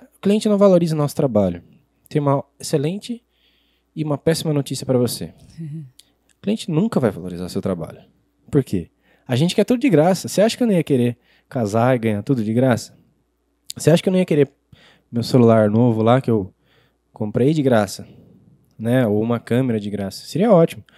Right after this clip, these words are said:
Speaker 1: Mas querer não é poder, né? E pra que alguém compre um celular por quatro mil reais, sendo que você pode comprar o celular a mil reais, você precisa entender o valor disso, né?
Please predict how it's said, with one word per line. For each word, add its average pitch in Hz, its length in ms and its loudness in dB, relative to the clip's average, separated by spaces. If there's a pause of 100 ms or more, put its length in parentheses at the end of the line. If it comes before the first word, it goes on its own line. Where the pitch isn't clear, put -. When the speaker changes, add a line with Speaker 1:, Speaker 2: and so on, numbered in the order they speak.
(200)
Speaker 1:
Mas 151 400 4
querer 147 340 4
não 214 100 2
é 214 60 0
poder, 233 420 2 (560)
né? 127 220 -6 (500)
E 151 80 -4
pra 202 300 4
que 135 460 0 (640)
alguém 117 340 -2
compre 107 340 -6
um 95 60 -10
celular 98 640 -2
por 107 100 -12
quatro 113 360 -4
mil 107 100 -6
reais, 101 760 -8
sendo 101 220 -14
que - 60 -16
você - 80 -16
pode 107 200 -10
comprar 101 260 -12
o 101 40 -10
celular 101 240 -12
a 92 60 -10
mil 110 140 -8
reais, 117 380 -6 (560)
você - 140 -8
precisa 131 560 -4 (800)
entender 123 340 2
o 156 80 8
valor 107 300 2
disso, 87 440 -14 (220)
né? 117 160 -10